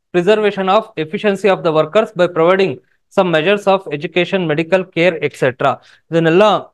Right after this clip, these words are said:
<clears throat> ಕನ್ಸಿಡರ್ ಮಾಡಿ ಅಂತ ಹೇಳ್ಬಿಟ್ಟು ಮಿನಿಮಮ್ ವೇಜ್ ಅಲ್ಲೂ ಹೇಳಿರ್ತಾರೆ. It is not only for the bare essential of the worker and his family, but also comfort, protection against ill insurance for old age. So ಅಂದ್ರೆ,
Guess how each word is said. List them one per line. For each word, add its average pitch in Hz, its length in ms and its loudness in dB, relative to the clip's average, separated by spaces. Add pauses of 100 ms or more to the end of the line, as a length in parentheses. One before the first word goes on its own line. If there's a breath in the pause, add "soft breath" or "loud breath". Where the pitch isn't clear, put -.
(120)
<clears throat> 160 320 -12
ಕನ್ಸಿಡರ್ 175 380 0
ಮಾಡಿ 160 360 0
ಅಂತ 147 160 -6
ಹೇಳ್ಬಿಟ್ಟು 151 420 -2 (300 loud breath)
ಮಿನಿಮಮ್ 214 360 2
ವೇಜ್ 175 160 2
ಅಲ್ಲೂ 175 140 2
ಹೇಳಿರ್ತಾರೆ. 147 680 0 (560)
It 165 80 2
is 190 100 2
not 165 200 2
only 240 320 0
for 208 120 2
the 196 120 0
bare 190 280 2
essential 196 460 -4
of 175 80 -4
the 165 180 4
worker 214 220 2
and 175 300 -4
his 170 140 -6
family, 170 340 2
but 156 180 0
also 190 540 2 (100)
comfort, 185 400 0
protection 175 400 -2
against 196 300 -4 (160)
ill 208 180 2
insurance 185 420 -2
for 202 220 2 (400)
old 147 320 0
age. - 240 -20 (360)
So 175 160 2
ಅಂದ್ರೆ, 196 480 -2